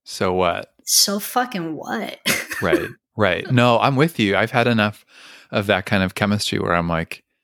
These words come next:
Speaker 1: "That's not actually what," well, this is my – maybe we'll save this for when I get to have a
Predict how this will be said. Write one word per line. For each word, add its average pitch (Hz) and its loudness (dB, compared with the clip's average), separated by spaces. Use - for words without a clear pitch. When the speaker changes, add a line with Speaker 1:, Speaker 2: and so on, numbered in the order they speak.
Speaker 1:
"That's - -2
not 95 2
actually 90 -4
what," 82 -2
well, 127 2
this 123 0
is 113 0
my – 90 2
maybe 90 -2
we'll 87 -2
save 87 -4
this 87 -6
for 95 -6
when 85 -6
I 95 -6
get 87 -12
to 101 -12
have 87 -6
a 90 -6